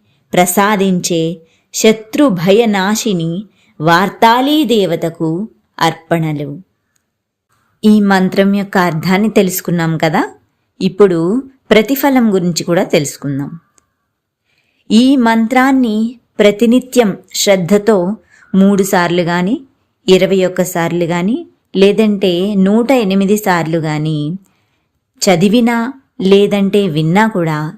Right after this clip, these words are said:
జీవితంలో ఎదురయ్యే అన్ని ఆటంకాలు తొలగి సానుకూలత లభిస్తుంది. మానసిక, శారీరక ప్రశాంతతతో పాటు దుష్టశక్తుల నుండి రక్షణ కూడా లభిస్తుంది.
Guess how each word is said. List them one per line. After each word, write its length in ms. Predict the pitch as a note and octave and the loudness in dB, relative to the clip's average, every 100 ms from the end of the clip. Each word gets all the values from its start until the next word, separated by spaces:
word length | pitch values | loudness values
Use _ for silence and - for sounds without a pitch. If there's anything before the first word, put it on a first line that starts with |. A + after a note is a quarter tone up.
| _ _ _ D#3 | _ _ _ -4
జీవితంలో 680 | D#3+ G#3 G#3+ A3 A#3+ B3 | 0 2 2 2 2 2
ఎదురయ్యే 720 | A#3+ G#3+ G#3 G#3+ G#3 G#3 G#3 - | 0 0 0 0 0 0 0 -2
అన్ని 440 | F#3+ A3 B3+ C#4 | 0 2 2 2
ఆటంకాలు 760 | B3 F3 E3 F#3 F#3 F#3 F3+ F3+ | 0 -2 -2 -2 0 -2 0 -2
తొలగి 520 | F3+ E3 F3 B3+ - _ _ _ _ - | -2 -4 -4 -6 -8 _ _ _ _ -14
సానుకూలత 760 | - G#3 F#3+ G3 G3 G3+ F#3+ D#3+ | -2 2 2 0 0 0 0 -2
లభిస్తుంది. 720 | C#3+ C3+ D3+ - C#3 C3+ - _ _ _ _ E3 | -4 -6 -10 -8 -8 -8 -10 _ _ _ _ -4
మానసిక, 880 | E3+ E3 F3+ G3+ - G#3+ A#3+ B3+ C4+ - _ | -2 0 0 0 0 -2 0 0 -2 -10 _
శారీరక 720 | - G3+ F#3 G3+ A#3+ B3 A#3+ | -2 0 2 2 0 0 0
ప్రశాంతతతో 880 | A#3+ G#3+ F#3+ F#3 F#3 F#3 F#3 - F3+ | -2 -2 -2 -2 -2 -2 -6 -2 -2
పాటు 600 | E3+ D#3 D#3 F3 D#3+ F3+ - _ _ - | 0 -4 -2 -2 -2 -6 -10 _ _ -4
దుష్టశక్తుల 840 | E3 G#3+ - C#4 C#4+ C#4 - A3 G#3 | 0 0 2 0 0 -2 0 0 2
నుండి 680 | F#3 E3+ D#3 D#3 F3+ A3+ F3+ | 0 -2 -2 -4 -4 -6 -2
రక్షణ 520 | E3 F3 - A#3 A#3 | -2 -2 -4 -2 0
కూడా 360 | G#3 D#3+ D#3+ G3+ | -2 -2 -2 -2
లభిస్తుంది. 800 | F3+ D#3 D3 - - D3 C#3 | -2 -4 -6 -8 -8 -8 -8